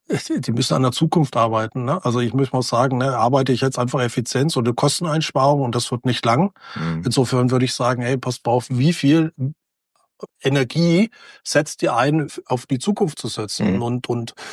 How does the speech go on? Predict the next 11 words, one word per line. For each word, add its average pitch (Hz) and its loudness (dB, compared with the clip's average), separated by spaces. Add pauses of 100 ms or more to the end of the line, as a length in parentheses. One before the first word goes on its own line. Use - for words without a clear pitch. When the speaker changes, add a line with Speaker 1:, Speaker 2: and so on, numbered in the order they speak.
(120)
Speaker 1:
da - 2
würde, 151 2
würde 147 0
ich's 143 -4
belassen. 165 0
Nur 151 4
eine 196 2
Sache, 180 -2
arbeiten 190 2
wir 143 4
genug 135 0